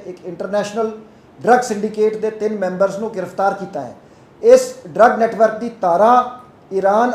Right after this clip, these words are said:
ਅਫਗਾਨਿਸਤਾਨ, ਟਰਕੀ, ਪਾਕਿਸਤਾਨ ਅਤੇ ਕੈਨੇਡਾ ਤੋਂ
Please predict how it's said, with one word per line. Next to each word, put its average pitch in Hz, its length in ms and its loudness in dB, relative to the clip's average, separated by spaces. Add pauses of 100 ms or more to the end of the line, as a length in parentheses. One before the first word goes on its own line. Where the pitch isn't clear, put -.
ਅਫਗਾਨਿਸਤਾਨ, 208 680 -2 (100)
ਟਰਕੀ, 175 360 -6
ਪਾਕਿਸਤਾਨ 175 800 -10
ਅਤੇ 180 180 -10
ਕੈਨੇਡਾ 175 520 2
ਤੋਂ 214 480 -6